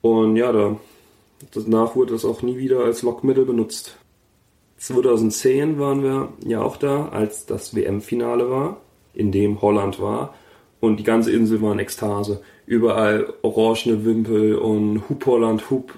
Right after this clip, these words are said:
auf jedem, im Supermarkt, auf jedem Artikel. Und die waren wirklich alle, man hat abends auch die Stimmung gemerkt, als da irgendwie Robben kurz vorm Tor stand und knapp vorbeigeschossen hat. Da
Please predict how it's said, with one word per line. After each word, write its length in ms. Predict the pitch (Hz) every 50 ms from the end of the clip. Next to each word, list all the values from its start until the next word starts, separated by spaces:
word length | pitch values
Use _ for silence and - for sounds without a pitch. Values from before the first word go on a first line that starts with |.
| -
auf 300 | - 127 120 120 - -
jedem, 880 | 127 127 113 117 117 117 117 113 113 113 113 113 117 - - - - -
im 220 | - - 123 120 113
Supermarkt, 840 | - 131 120 - 123 117 113 117 117 113 113 113 113 113 110 -
auf 160 | 104 107 -
jedem 240 | 113 113 107 110 110
Artikel. 560 | 107 107 - 120 110 - 120 117 117 117 117 - - - _ _ _ _ _ _ _ _ _ -
Und 380 | - - 113 113 110 110 110
die 120 | - 110 113
waren 220 | 113 113 113 117
wirklich 360 | 120 123 123 123 117 - -
alle, 120 | 123 127 123
man 200 | 123 113 117 123
hat 220 | 117 101 - -
abends 380 | - - - 117 123 127 120 123
auch 100 | 120 -
die 100 | - 110
Stimmung 320 | - - 131 135 131 131
gemerkt, 420 | 131 127 117 113 110 113 113 - -
als 400 | - 113 110 - - - - -
da 320 | - 113 113 113 113 110
irgendwie 280 | 104 107 113 110 110 110
Robben 380 | 107 - 117 117 127 123 120
kurz 220 | 117 - 123 117 -
vorm 180 | - 123 117
Tor 240 | 113 - 127 123 123
stand 440 | 120 - - 131 123 117 117 120 113
und 440 | - 117 117 117 113 113 113 117 - - _ _ _ _ -
knapp 220 | - 123 117 110
vorbeigeschossen 580 | - 110 110 110 110 107 - - 113 104 110 110
hat. 80 | 107 107
Da 380 | 113 107 104 107 - - -